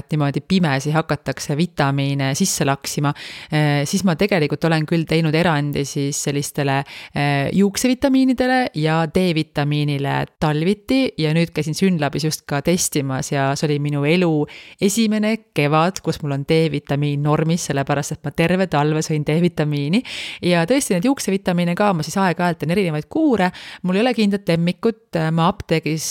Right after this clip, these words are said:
olen lugenud siis kõvasti neid pakendeid, võrrelnud ja ütlen ausalt, et mõnikord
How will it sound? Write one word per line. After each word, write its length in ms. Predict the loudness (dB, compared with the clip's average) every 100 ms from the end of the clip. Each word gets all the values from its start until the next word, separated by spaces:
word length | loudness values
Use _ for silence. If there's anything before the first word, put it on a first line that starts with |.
| 0
olen 220 | 2 2 2
lugenud 400 | 2 0 -2 -4
siis 160 | -6 -2
kõvasti 380 | 0 0 -4 -6
neid 160 | -4 -2
pakendeid, 640 | -2 -2 -2 0 -2 -4 0
võrrelnud 720 | 2 4 2 2 2 0 -2 -10 -20 -14 -4
ja 220 | 0 2 2
ütlen 280 | 2 0 2
ausalt, 380 | 2 2 -2 -4
et 160 | -6 0
mõnikord 640 | 0 0 0 -2 0 -2